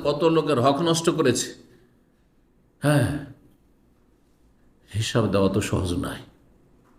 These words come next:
হাসর মাঠে প্রত্যেককে হিসাব দিতে হবে,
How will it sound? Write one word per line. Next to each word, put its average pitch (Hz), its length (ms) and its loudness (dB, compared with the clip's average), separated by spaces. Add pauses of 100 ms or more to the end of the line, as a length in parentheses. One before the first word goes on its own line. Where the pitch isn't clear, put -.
(220)
হাসর 139 280 2
মাঠে 104 300 4
প্রত্যেককে 160 600 6
হিসাব 95 240 4
দিতে 76 240 -6
হবে, - 240 -10